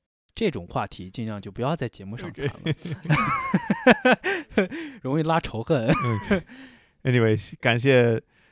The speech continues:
Speaker 2: 第一个神秘的粉丝，然后第二个 Lucy，你们的想法我们很喜欢。还有第三位 Heather，我觉得他说很真实的，我，我们听一下 Heather 对铺床叠被子的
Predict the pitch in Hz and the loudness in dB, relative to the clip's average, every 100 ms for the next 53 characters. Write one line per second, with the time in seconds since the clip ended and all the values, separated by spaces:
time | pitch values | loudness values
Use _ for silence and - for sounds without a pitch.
0 | _ _ _ 143 147 131 131 120 113 - | _ _ _ 6 6 8 8 8 4 0
1 | 120 131 131 123 113 113 - _ - 120 | 0 2 4 6 4 2 -4 _ -8 -4
2 | 110 107 127 117 113 107 120 113 107 104 | -2 2 2 4 2 2 2 2 0 -4
3 | - 120 131 - 101 - 214 - 143 107 | -4 0 0 -2 -6 -8 -16 -16 -10 -6
4 | 107 107 113 107 110 98 _ - 107 107 | -6 -6 -8 -8 -10 -12 _ -18 -12 -10
5 | 110 - 92 104 98 _ _ _ _ _ | -10 -10 -10 -12 -12 _ _ _ _ _
6 | _ 143 117 110 110 131 120 117 110 95 | _ 4 6 4 0 2 4 6 4 2
7 | 131 110 98 101 101 123 123 - _ _ | 0 0 -2 -4 -2 -2 -2 -4 _ _
8 | _ _ - 117 117 117 113 110 - _ | _ _ -4 0 2 4 4 0 -6 _
9 | _ - 117 95 127 131 101 92 107 - | _ -10 -8 2 2 2 -2 -2 -2 -4
10 | _ _ 101 101 101 95 101 110 104 110 | _ _ -6 -4 -4 -4 -2 -2 2 2
11 | 95 120 110 101 120 107 98 - _ _ | 4 4 4 2 2 0 0 -4 _ _
12 | _ - 147 113 104 113 107 95 113 98 | _ -8 -6 -2 -2 -2 -2 0 2 2
13 | 98 92 95 - | 0 -2 -6 -8